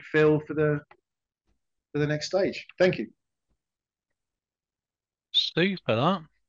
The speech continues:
Speaker 2: Thanks, Rob. What an insightful study. One of many that you've been involved with, and super to see some of those traditional false dichotomies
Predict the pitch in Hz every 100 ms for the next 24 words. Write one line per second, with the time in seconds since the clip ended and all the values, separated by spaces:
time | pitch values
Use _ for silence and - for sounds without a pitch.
0 | _ 180 185 170 - 135 156 - 170 170
1 | 160 156 147 - 165 156 - - 160 147
2 | - _ _ _ - - - - 104 -
3 | _ _ _ _ _ _ _ _ _ 156
4 | 147 143 143 135 127 147 127 - 131 123
5 | 123 131 127 123 - 135 135 131 120 -
6 | 131 120 - 113 - - 127 120 110 -
7 | - - - - - - _ - 151 139
8 | 139 123 - 135 139 - 139 123 113 -
9 | 127 123 - - - - 123 120 - -
10 | 127 - 131 131 131 127 - -